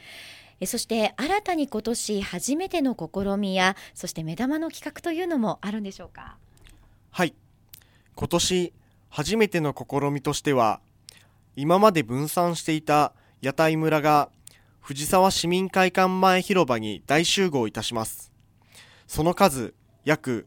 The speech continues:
Speaker 2: 八十店舗となっております。藤沢市民会館前にはステージも設置され、様々なパフォーマンスが披露されますので、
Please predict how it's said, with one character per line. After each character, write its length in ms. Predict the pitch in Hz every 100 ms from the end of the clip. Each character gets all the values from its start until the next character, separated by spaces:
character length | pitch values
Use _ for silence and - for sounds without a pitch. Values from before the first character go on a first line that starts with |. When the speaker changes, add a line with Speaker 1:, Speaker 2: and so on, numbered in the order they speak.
| _
Speaker 2:
八 300 | - 131 -
十 100 | 190
店 240 | - 220 190
舗 120 | 180
と 260 | 208 202 -
な 120 | 135
っ 20 |
て 160 | - 110
お 80 | 104
り 100 | 104
ま 120 | 107
す。 200 | - - _ _ _ _ _ _ _ _ _ _ _ - - _ _
藤 240 | - 131
沢 240 | 160 202 208
市 160 | -
民 200 | 196 202
会 200 | 202 208
館 160 | 190 202 196
前 220 | 208 170
に 100 | 127
は 260 | 110 98 _ _ _
ス 140 | -
テ 180 | - 214
ー 40 |
ジ 120 | 160 131
も 120 | 113
設 200 | 117 -
置 120 | -
さ 180 | - 123
れ、 260 | 123 113 _ _ _ _ _ -
様 300 | - 151 214
々 240 | 226 180
な 100 | 147
パ 160 | 127 120
フ 140 | 156
ォ 20 |
ー 20 | 156
マ 140 | 131
ン 60 | 117
ス 100 | 107
が 100 | 110
披 140 | 156
露 180 | 151 127
さ 140 | 117
れ 80 | 120
ま 100 | 139
す 120 | 139
の 100 | 127
で、 260 | 113 107